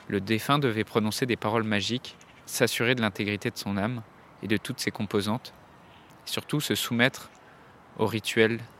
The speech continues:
de la pesée de son âme. Guidé par le dieu à tête de chacal Anubis, face à Osiris, le roi des dieux, et à sa femme et sa sœur Isis, son cœur était mis sur une balance,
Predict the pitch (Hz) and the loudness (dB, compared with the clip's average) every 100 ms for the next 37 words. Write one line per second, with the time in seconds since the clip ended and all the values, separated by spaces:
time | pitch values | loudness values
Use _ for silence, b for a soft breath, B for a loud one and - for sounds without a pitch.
0 | - 104 95 - 110 101 104 - - 92 | -4 -2 -2 0 0 0 -2 -4 -6 -6
1 | 92 - - - - - 104 120 123 117 | -6 -10 -18 -20 -20 -12 0 4 6 6
2 | 104 101 117 110 - 101 104 - 101 117 | 4 2 4 4 4 0 0 0 0 0
3 | 110 107 - - 120 113 101 113 151 - | -2 -2 -12 -6 -2 -2 -2 -4 -8 -10
4 | - - - B B B B - - 127 | -14 -20 -20 B B B B -4 6 6
5 | - 104 107 110 113 107 143 - - - | 6 2 4 2 2 2 0 -4 -10 -16
6 | - - 107 101 110 107 101 123 147 - | -20 -4 2 4 6 4 2 0 0 -12
7 | - - B B B B - - 107 101 | -20 -20 B B B B -16 0 0 2
8 | 110 - 127 127 110 - - - 101 - | 0 4 4 4 -4 -12 -12 -6 -4 2
9 | 110 104 - - 110 104 123 - - - | 4 2 -4 -12 -8 -2 -2 -2 -10 -14
10 | - - - - - - 139 117 - 110 | -20 -20 -16 -10 0 8 8 8 4 0
11 | 117 - 107 101 98 98 92 - | 0 0 0 0 0 0 -4 -8